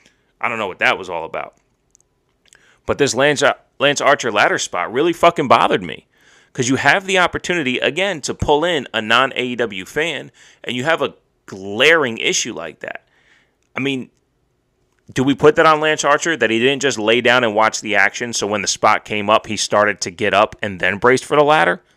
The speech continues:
That's possible. But since he's not doing that, you also can blame it on the production crew for keeping him in the fucking shot. The entire sequence of events after that happened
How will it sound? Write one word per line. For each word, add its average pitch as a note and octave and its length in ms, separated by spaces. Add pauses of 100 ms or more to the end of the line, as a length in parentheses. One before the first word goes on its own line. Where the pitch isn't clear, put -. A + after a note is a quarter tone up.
That's - 180
possible. G#2 680 (920)
But A#2+ 120
since D3+ 200
he's D3+ 200
not G2+ 280
doing C3 280
that, C#3+ 300
you A2 160
also C3+ 380
can A2 220
blame A2 240
it A2 60
on G#2+ 120
the F#2+ 60
production G2 540
crew E3+ 320 (480)
for - 140
keeping F3+ 400
him C#3+ 140
in A#2+ 80
the F2+ 60
fucking - 360
shot. - 480 (960)
The C3+ 120
entire F3+ 360
sequence D#3+ 460
of C3+ 80
events A#2 440
after B2+ 580 (680)
that A#2 280
happened C3+ 580